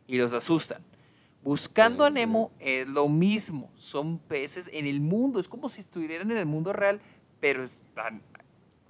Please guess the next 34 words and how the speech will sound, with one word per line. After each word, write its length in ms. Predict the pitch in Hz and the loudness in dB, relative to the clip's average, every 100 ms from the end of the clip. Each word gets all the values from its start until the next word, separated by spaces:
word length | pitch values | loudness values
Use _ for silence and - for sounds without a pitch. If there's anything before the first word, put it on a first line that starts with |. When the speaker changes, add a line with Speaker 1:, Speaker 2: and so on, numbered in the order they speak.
| _ | _
Speaker 1:
vivos, 400 | 180 185 127 - 113 | -4 -2 -4 -10 -14
o 60 | |
sea, 280 | 120 98 - - | -10 -10 -12 -14
Speaker 2:
Sí, 80 | 104 | -6
Speaker 1:
como 140 | 113 123 | -4 -2
Speaker 2:
sí, 40 | |
sí. 60 | 120 | -2
Speaker 1:
humanos, 360 | 143 160 113 - | 2 2 2 -6
¿no? 180 | - 170 _ _ - | -16 -18 _ _ -18
Speaker 2:
Ok. 200 | 110 101 104 190 - _ _ - | -14 -12 -14 -16 -20 _ _ -6
Speaker 1:
Este, 520 | 156 - 156 147 - _ _ - | -4 -2 2 2 0 _ _ 0
Los 260 | 165 175 | 2 2
Increíbles 600 | 220 208 220 202 190 208 | 0 0 2 2 0 -4
es 100 | 156 | -4
la 80 | 120 | -10
excepción. 500 | 123 196 - 156 185 - _ _ _ _ _ _ _ _ _ _ _ | -10 -12 -2 -2 -2 -8 _ _ _ _ _ _ _ _ _ _ _
Eh, 300 | 156 151 151 | 4 6 4
Ratatouille 1040 | 151 156 143 - 143 - 147 143 208 269 - | 4 4 4 2 -2 0 2 4 2 -2 -8
es 340 | 262 240 117 120 | -16 -16 -16 -6
lo 160 | 135 | -2
Speaker 2:
Las 120 | - | 0
Speaker 1:
mismo. 140 | 170 127 113 127 147 | 0 2 2 2 0
Speaker 2:
ratas. 280 | 208 233 - _ - | -2 -6 -18 _ -10
Speaker 1:
Es 200 | 127 127 | -6 -4
lo 120 | 139 | -4
Speaker 2:
Ujú. 80 | 156 | -2
Speaker 1:
mismo. 560 | 143 135 156 - - _ | -4 -4 -6 -6 -20 _
Wall-E 600 | 147 143 135 135 175 247 - | -4 0 2 2 -2 -8 -12
es 220 | - - | -12 -10
un 140 | 135 | -8
robot 460 | 135 175 147 135 151 - _ _ _ - | -4 -4 -4 -6 -6 -12 _ _ _ -18
en 140 | 123 | -16
un 160 | 127 131 | -14 -14
mundo, 680 | 139 147 147 147 143 123 | -12 -4 0 0 0 -4